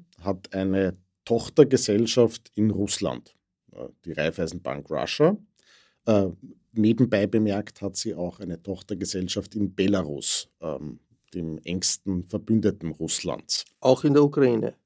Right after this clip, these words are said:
Speaker 1: Auch in der Ukraine, das ist richtig, ja. Also sie ist, äh, da in, in dieser Region an allen Seiten, äh, äh, hat die Raiffeisenbank International wirtschaftliche Interessen.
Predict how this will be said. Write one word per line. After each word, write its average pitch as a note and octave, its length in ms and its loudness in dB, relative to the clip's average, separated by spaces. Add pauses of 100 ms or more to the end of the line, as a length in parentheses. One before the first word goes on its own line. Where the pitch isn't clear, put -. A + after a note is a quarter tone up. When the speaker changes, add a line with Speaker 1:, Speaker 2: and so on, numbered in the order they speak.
(420)
Speaker 1:
Auch C#3+ 220 10
in F3+ 100 12
der F3+ 80 12
Ukraine, G#2 520 4
das E2+ 180 -12
ist G2 140 -8
richtig, - 360 -12
ja. F2+ 180 -4 (460)
Also A2+ 160 6
sie D3 260 8
ist, D3 280 4
äh, A#2+ 340 10
da A#2 320 6
in, A2+ 280 4
in A2 180 0
dieser A#2 280 4
Region G#2 540 0
an G2+ 280 0
allen G2 360 0
Seiten, F#2 720 -4
äh, F2 300 -6
äh, E2+ 480 -10 (140)
hat E2 240 -12
die G2+ 40 -4
Raiffeisenbank F2+ 800 -4
International G2 640 0
wirtschaftliche G#2+ 580 2
Interessen. - 560 -8